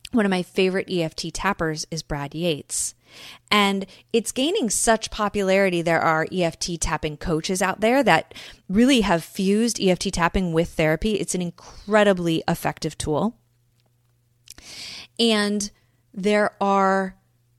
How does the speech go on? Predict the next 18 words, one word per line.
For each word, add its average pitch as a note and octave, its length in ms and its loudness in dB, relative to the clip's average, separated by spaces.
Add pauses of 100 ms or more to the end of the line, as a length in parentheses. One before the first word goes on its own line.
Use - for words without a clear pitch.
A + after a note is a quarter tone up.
(120)
there A3 140 4
is A3 200 2
a A3 60 4
lot A#3 520 2
of G#3+ 140 0
value G#3 580 0
to F#3+ 140 -4
working F3+ 760 -2
with F#3 160 0
someone F3+ 460 0
who F3 340 2 (400)
knows F#3+ 460 4
E F#3+ 80 0
F F3 140 0
T - 200 -2
inside E3+ 320 -2
and E3+ 120 -2
out G3+ 280 0